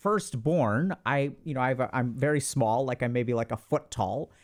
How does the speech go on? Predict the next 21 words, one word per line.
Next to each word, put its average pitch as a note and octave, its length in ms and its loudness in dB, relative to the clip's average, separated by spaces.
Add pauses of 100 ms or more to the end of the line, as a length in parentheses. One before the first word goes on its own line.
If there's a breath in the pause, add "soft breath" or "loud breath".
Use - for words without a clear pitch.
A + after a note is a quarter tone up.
(200 soft breath)
And E3+ 140 2
then F#3 80 -2
as F#3 120 -2
I F3+ 120 2
go F3+ 260 2
on F3 240 2
throughout D3 300 0
my D3+ 140 0
life, B2+ 360 0
my D3+ 160 2
body A2+ 320 2
will D3+ 160 -2
change, C3 460 -2
but E3 100 2
I'm D#3 200 2 (100)
always D#3 520 2
me. G#2+ 340 -2 (100)
And F#3 100 4
they G3 80 2
sort G#3+ 220 0
of F3 100 -2